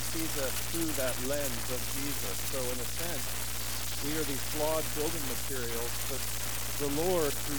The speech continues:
Jesus Christ, is running the ultimate reduce, reuse, recycle program and building this temple that reflects his glory in some way. He is building in his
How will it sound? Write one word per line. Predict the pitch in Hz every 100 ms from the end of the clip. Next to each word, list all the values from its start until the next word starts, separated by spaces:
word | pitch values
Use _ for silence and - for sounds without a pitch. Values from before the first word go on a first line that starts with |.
| 120
Jesus | 160 151 135 -
Christ, | 156 165 135 - -
is | 135 - - - 135
running | 160 170 156
the | 143 156
ultimate | 160 - 151 135 135 - - 139 143
reduce, | 143 151 160 - 151
reuse, | 139 143 151 147 135
recycle | 135 - 143 143 139 131
program | 135 131 131 123
and | 117 120 120
building | 131 143 131 117 117 - - - - - - - 131
this | 127 - -
temple | 147 123 110 - - - - - - - - - 120
that | 131 131
reflects | 143 - 151 147 151 - - 139
his | 139 -
glory | 135 135 127 110
in | 107 - 117 -
some | 120 117 110 110
way. | 98 - - - - - - - - - - - - - - - 120 120 - - - -
He | 131 135
is | -
building | 147 165 147
in | 117 120 123
his | 120